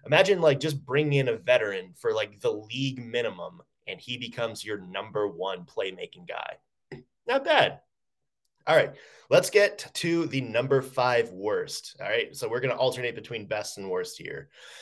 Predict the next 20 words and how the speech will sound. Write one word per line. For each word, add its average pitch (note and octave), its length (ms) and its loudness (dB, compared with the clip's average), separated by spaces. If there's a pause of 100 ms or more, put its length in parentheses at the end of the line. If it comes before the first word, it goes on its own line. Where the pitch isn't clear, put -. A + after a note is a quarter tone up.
(160)
Uh, A2 340 2
for - 160 -4
the A3 100 10
number F4+ 180 4
five E4 240 10
worst, A#3+ 380 8 (100)
I E4 440 4 (260)
debated C#3 840 4
between A#2 680 -8
a G#2+ 320 -6
few F#2+ 420 -14
guys. E2 400 -10
I - 100 8
think F#4 160 4
the F4 60 0
top C#4+ 360 0
four G#3 220 12
are D3 60 2
pretty D3 240 -2
obvious. F2+ 640 -6